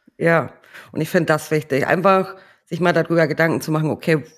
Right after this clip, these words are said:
warum bin ich hier? Was ist so mein, mein Ziel, ne? Was, wie will ich meine Zeit hier verbringen? Und ich möchte meine Zeit damit verbringen, indem ich Impulse setze, indem ich, und ich bin von dieser Ideologie weg, ne, dass, ähm, wir eine komplett gerechte Welt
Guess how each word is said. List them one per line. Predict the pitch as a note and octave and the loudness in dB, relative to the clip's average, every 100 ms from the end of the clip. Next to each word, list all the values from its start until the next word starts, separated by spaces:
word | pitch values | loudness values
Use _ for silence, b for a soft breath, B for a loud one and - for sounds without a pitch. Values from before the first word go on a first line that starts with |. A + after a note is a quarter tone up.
| - | -2
warum | D3+ D#3+ F3+ | 0 2 0
bin | E3 | 0
ich | E3 | -2
hier? | - D3+ C3 | -4 0 0
Was | B2+ D#3 | -2 -6
ist | D3+ - - | -8 -10 -8
so | D3 | -4
mein, | D3 C#3 A2 C#2 | -2 -2 -4 -6
mein | C#3 D3 | -6 -6
Ziel, | - D#3+ D3 A#2+ B2 | -4 -2 0 -2 -4
ne? | A#2 F#3+ E3+ | -4 -2 -2
Was, | D#3 - - - _ | -4 -8 -20 -20 _
wie | F#3+ | -6
will | F3 | -2
ich | F#3 | -2
meine | E3 D3+ - | -2 -4 -6
Zeit | - C#3+ C#3 | -4 -4 -4
hier | - C3 | -8 -10
verbringen? | C3+ - A2+ A#2 | -10 -8 -6 -6
Und | G2+ | -6
ich | G#2 | -6
möchte | D3+ C#3+ D3 C#3+ b b b b | -6 -6 -6 -8 b b b b
meine | C3+ C#3 | -8 -8
Zeit | - D3+ C#3 | -4 -4 0
damit | E3 F3+ F3 | 0 0 -2
verbringen, | E3+ D#3 D3+ D3 | -6 -10 -8 -8
indem | A#2+ B2+ C3 | -8 -8 -10
ich | C3+ _ _ _ | -12 _ _ _
Impulse | - D#3 - A3+ G#3+ F3 | -6 -6 0 4 4 4
setze, | D#3 D3+ D3+ D3+ | 0 -2 -2 -4
indem | B2+ C3+ C#3 | -2 -4 -4
ich, | D3+ D3 _ _ _ | -6 -8 _ _ _
und | - | -8
ich | D3 | -6
bin | - E3 | -2 -2
von | E3+ C#3+ | 0 -4
dieser | C3+ | -4
Ideologie | A#2+ C3 D3 C3 B2 A#2+ A#2+ | -4 -4 -4 -6 -6 -6 0
weg, | A#2 B2 - | -2 -2 -8
ne, | B2 D3 | -4 -2
dass, | D#3 C#3 - | -2 -4 -6
ähm, | F#2 B2 B2+ G#2 - | -4 -4 -4 -6 -4
wir | G#2+ | -2
eine | F2+ B2+ | -2 -4
komplett | - C3+ - C3+ - | -8 -10 -6 -6 -6
gerechte | C3 A#2+ B2 B2+ | -6 -6 -6 -4
Welt | A#2+ B2+ B2 - | 0 0 -2 -10